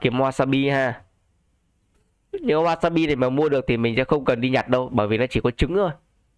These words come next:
Nguyên liệu chỉ có trứng quanh đảo Gaia thôi. Đâu nào?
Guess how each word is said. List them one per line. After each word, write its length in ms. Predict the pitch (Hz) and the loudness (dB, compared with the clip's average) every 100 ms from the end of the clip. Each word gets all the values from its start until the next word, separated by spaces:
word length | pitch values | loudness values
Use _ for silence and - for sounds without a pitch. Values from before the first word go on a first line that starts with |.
| _ _ _ | _ _ _
Nguyên 120 | 135 | -2
liệu 140 | 135 110 | 0 0
chỉ 60 | 113 | 0
có 60 | |
trứng 200 | 110 135 | 0 0
quanh 180 | 151 156 | 0 0
đảo 120 | 113 | 0
Gaia 320 | 87 117 123 120 | 0 0 2 0
thôi. 120 | 123 - _ _ _ _ - - - _ _ _ _ _ _ _ _ _ _ _ _ _ _ _ _ _ _ _ _ _ _ _ | -2 -6 _ _ _ _ -20 -20 -20 _ _ _ _ _ _ _ _ _ _ _ _ _ _ _ _ _ _ _ _ _ _ _
Đâu 240 | 127 120 | -2 0
nào? 300 | 117 107 90 | 2 0 -2